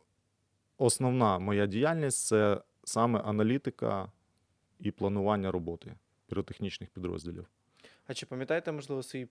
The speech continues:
Speaker 2: перший виїзд на розмінування і, можливо, чим він найбільше запам'ятався вам?
Speaker 1: Так, перший <laughs> виїзд на розмінування,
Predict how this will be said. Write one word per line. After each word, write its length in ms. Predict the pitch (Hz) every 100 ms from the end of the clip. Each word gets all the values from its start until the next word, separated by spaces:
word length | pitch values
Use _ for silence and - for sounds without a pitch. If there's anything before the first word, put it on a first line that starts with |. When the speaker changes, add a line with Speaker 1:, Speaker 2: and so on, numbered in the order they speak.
| _
Speaker 2:
перший 640 | - 131 120 - - 107 101
виїзд 500 | 101 123 131 117 -
на 100 | 117
розмінування 800 | 110 104 110 107 107 135 156 120 107
і, 60 |
можливо, 320 | 117 120 147
чим 260 | 120 - 139
він 140 | 127
найбільше 440 | 120 127 131 135 113
запам'ятався 720 | 110 117 113 110 107 - 98
вам? 180 | 101 107 - -
Speaker 1:
Так, 300 | - 104 92
перший 540 | - 117 - 123 - 127
<laughs> 0 |
виїзд 380 | 117 131 113 113
на 380 | 110 110 110
розмінування, 840 | 110 104 113 117 117 117 113 101 90